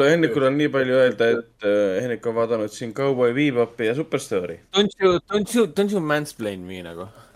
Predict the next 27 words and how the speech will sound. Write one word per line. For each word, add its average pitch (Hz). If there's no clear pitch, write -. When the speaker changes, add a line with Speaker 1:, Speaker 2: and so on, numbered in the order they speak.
Speaker 2:
Äh, 131
jah, 170
ma 131
vaatasin, 131
vaatan 131
siis 127
Superstory 139
praegu 117
ikka 120
veel 120
edasi 117
ja 110
siis 113
Cowboy 127
Bebopi. 143
Bebopi? 135
Bebop? 120
Jah, 143
whatever. 110
Speaker 1:
Bebop. 123
Speaker 2:
Äh, 147
Superstory'ga 143
olen 139
siis 139
viimases 147
hooajas, 165
äh, 113